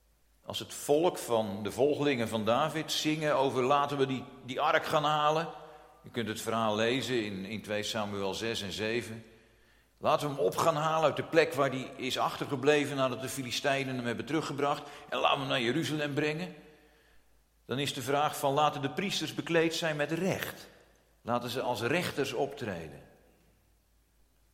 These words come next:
En als God dan spreekt, dan zegt hij, "Laten die priesters, die zullen bekleed zijn met heil."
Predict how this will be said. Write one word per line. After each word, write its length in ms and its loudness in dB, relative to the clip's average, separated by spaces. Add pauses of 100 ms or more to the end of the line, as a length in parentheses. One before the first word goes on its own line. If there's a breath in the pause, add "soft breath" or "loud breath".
(1000)
En 140 -8
als 160 -6
God 200 -6
dan 140 -8
spreekt, 380 -4
dan 120 -10
zegt 220 -8
hij, 80 -10
"Laten 300 -6
die 80 -8
priesters, 600 -10 (480 soft breath)
die 120 -12
zullen 260 -6
bekleed 420 -4
zijn 420 -6 (440)
met 160 -12
heil." 460 -6